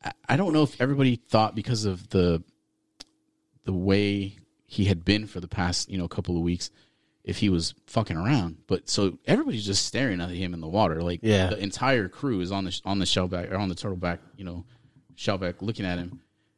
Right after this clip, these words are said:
Speaker 1: And nobody jumps in. And then finally one of the dudes jumps in and, and grabs him and takes him to the, to the ladder, and he climbs back up. And he was like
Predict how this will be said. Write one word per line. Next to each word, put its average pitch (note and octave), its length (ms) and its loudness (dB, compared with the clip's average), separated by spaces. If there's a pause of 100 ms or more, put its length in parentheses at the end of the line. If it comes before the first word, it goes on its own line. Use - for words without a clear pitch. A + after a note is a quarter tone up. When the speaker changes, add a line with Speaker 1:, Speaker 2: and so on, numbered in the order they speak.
(140)
Speaker 1:
And F#2+ 140 0
nobody C#3 380 2
jumps F#2+ 320 -2
in. F2+ 240 -2
And F#2+ 100 -2
then F#2+ 140 4
finally A2+ 260 2
one G#2+ 160 2
of G2+ 80 0
the F2+ 60 -2
dudes F#2 260 -2
jumps F#2 300 0
in F#2 120 2
and, E2+ 260 -2
and E2+ 120 -2
grabs F#2 340 2
him F2+ 120 -6
and E2 80 -10
takes F#2+ 240 -2
him F2 60 -6
to - 160 4
the, E2 260 2
to - 160 -2
the E2 100 0
ladder, F2+ 300 0
and E2 100 -8
he F2 80 -12
climbs E2+ 300 -6
back D#2+ 180 -10
up. G2+ 200 -2 (580)
And F2+ 300 -2 (560)
he C#3+ 200 2
was B2+ 200 -2
like E2+ 240 -2